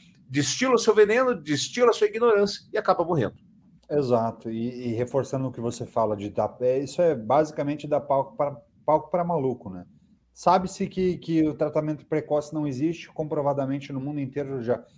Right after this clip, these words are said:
Speaker 2: já foi afirmado e foi, foi dito e sobredito. Quando você faz esse reforço do que ele tomava, é quase que dá uma sobrevida pra algo que a gente já sabe que não funciona.
Speaker 1: Uhum.
Speaker 2: E, e esquece, e bola que segue, não é, não existe máscara invisível,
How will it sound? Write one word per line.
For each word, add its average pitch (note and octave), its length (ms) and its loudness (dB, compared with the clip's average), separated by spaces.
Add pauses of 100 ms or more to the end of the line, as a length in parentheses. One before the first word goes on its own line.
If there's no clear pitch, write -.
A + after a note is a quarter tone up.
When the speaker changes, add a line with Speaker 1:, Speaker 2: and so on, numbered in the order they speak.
(160)
Speaker 2:
já B2+ 160 2
foi C3+ 220 2
afirmado B2+ 680 0
e D3 120 -2
foi, D3 240 -4
foi D3+ 200 -2
dito C#3 320 -6
e C#3+ 80 -4
sobredito. C#3 600 -6 (400)
Quando C3 200 0
você C#3 280 -2
faz D3 420 2
esse C#3+ 220 -4
reforço C3 520 -4
do A2+ 40 -8
que - 100 -10
ele A#2+ 100 -4
tomava, B2 680 -4 (320)
é A2+ 60 -8
quase D3 400 2
que - 140 -10
dá D#3 140 2
uma D#3+ 160 0
sobrevida E3 600 -2
pra D#3+ 180 2
algo E3+ 180 4
que F3+ 100 -2
a - 20 -4
gente D#3+ 140 -6
já F3 100 -4
sabe E3+ 300 -4
que F3 100 -8
não C3 140 -4
funciona. G2+ 480 -6 (400)
Speaker 1:
Uhum. A#2 180 -8
Speaker 2:
E, D#3+ 540 2 (260)
e E3 40 -2
esquece, G3 600 2
e F#2+ 220 -4
bola C3+ 240 6
que - 80 -14
segue, E3 340 4
não D3 260 0
é, F3 120 -4
não C3 160 -2
existe E3+ 320 -4
máscara D#3+ 400 0
invisível, D3 720 -4